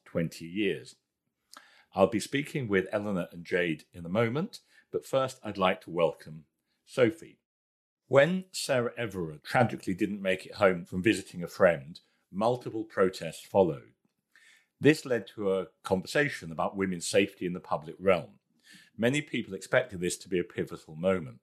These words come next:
However, according to a YouGov poll earlier this year, two-thirds of women still don't feel safe in the built environment. Sophie, in the autumn edition of Landscape, you focused on the safety of women in the public realm.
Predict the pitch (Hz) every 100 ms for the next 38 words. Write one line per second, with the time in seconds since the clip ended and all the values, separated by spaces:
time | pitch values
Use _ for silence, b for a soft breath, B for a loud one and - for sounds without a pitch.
0 | _ B B B - 101 101 95 165 -
1 | 82 - 107 104 92 87 85 98 90 82
2 | 82 - 95 82 - 92 85 80 76 -
3 | 123 131 76 - _ _ _ _ - -
4 | 123 127 123 117 90 90 82 73 76 -
5 | 95 92 82 85 - 85 - 85 73 -
6 | - 85 85 76 65 - 76 87 82 62
7 | - _ _ _ _ _ _ - - 127
8 | - 80 - 147 202 190 - 135 131 -
9 | 107 95 90 - 90 95 90 80 - 73
10 | 65 - _ b b b 95 - 123 123
11 | - 123 - 95 87 - 107 95 - 90
12 | 95 82 78 82 - 90 85 - 90 85
13 | - 85 69 -